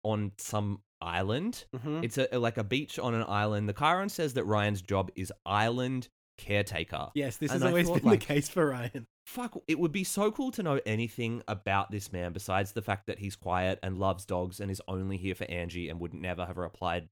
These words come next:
Speaker 1: for this show otherwise. Oh, wait, fuck, hold on. That's actually the opposite of what's true.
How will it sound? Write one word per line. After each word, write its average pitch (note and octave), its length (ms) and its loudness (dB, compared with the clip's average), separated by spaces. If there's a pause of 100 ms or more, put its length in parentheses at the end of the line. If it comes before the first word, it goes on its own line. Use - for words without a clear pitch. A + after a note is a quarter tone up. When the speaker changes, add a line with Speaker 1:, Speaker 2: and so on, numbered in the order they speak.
(120)
Speaker 1:
for F#2+ 60 -8
this E2+ 160 -4
show F#2 300 -2
otherwise. F2+ 580 0
Oh, F2 60 -4
wait, E2+ 340 -4
fuck, F2 200 -2
hold F2 200 0
on. E2 220 -2 (280)
That's F#2+ 260 2
actually F2 340 -4
the E2 140 -4
opposite F2+ 340 -6
of D#2+ 80 -6
what's E2 200 -4
true. F#2+ 280 0